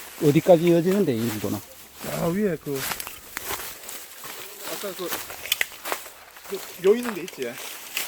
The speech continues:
Speaker 1: 아니, 그, 아니, 능선 그, 보니까 그 산불 감시 차가 한 대고 서 있던데.
Speaker 2: 아, 그까지?
Speaker 1: 딱 만들고 올라가는데 거기서 또 계속 이어진단 말이가?
Speaker 2: 이어지는데 이제 저 철탑 공사 때문에 만든 거지,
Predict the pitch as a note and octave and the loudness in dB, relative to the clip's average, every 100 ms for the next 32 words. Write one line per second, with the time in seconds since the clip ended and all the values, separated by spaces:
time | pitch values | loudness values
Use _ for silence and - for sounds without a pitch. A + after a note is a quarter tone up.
0 | - - F#3 F3+ F3 F3 F3+ D#3+ D3+ D#3+ | -4 4 6 8 6 8 8 10 8 8
1 | F#3 E3 E3 D#3+ C#3+ - - F3+ E3 C#3 | 8 8 8 8 8 -2 0 2 4 2
2 | C#3 B2+ B2+ - F3+ E3 D3+ E3 - F3 | 4 2 0 -6 -4 0 2 0 0 -4
3 | - E3 C#3 B2 - C3+ B2 A#2+ B2 - | -2 2 2 2 -2 -2 -2 -2 -4 -2
4 | C3+ - C#3 A2 - - A2 G2 - C#3 | -2 0 -2 -2 -10 -14 -12 -10 -8 -6
5 | D3 A2+ C3 - - - - - - - | -4 -4 -6 -10 -18 -18 -20 -20 -14 2
6 | E3 - - - - E3 D3 F3+ E3+ E3+ | 2 2 -14 -14 -8 0 6 8 8 10
7 | F3+ E3 E3 C#3+ F3+ E3+ C#3+ - C3+ B2+ | 10 8 6 6 4 4 -2 2 0 2
8 | C3+ D3 F3+ E3 D#3 D#3 C3 G#2+ C#3+ - | 0 4 6 6 6 4 4 -2 -6 -12
9 | - - E3 D3+ D3+ F3 D3 A#2+ A#2+ - | -20 -8 -4 -2 -2 -2 -4 -6 -10 -10
10 | B2 A#2+ - - - E3 - G#3 G3 D3+ | -12 -14 -18 -20 -14 -12 -10 -2 0 0
11 | B2 A#2 G2+ G2+ G#2+ G#2+ G#2+ D#3 | -6 -8 -8 -10 -10 -8 -8 -8